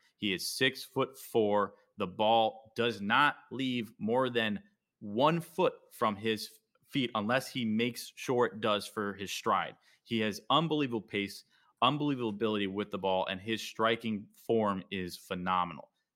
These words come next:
You're gonna watch out for this guy next season. I guarantee it.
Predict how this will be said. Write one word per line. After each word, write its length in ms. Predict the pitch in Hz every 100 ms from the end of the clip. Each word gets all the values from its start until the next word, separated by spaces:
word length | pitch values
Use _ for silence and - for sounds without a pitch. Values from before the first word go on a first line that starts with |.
| -
You're 200 | 104 117
gonna 160 | 117
watch 260 | 107 98 -
out 200 | 95 -
for 100 | 90
this 160 | 87
guy 180 | - 82
next 260 | 85 85 -
season. 300 | 98 87 85
I 120 | 87
guarantee 540 | - 85 82 - -
it. 100 | -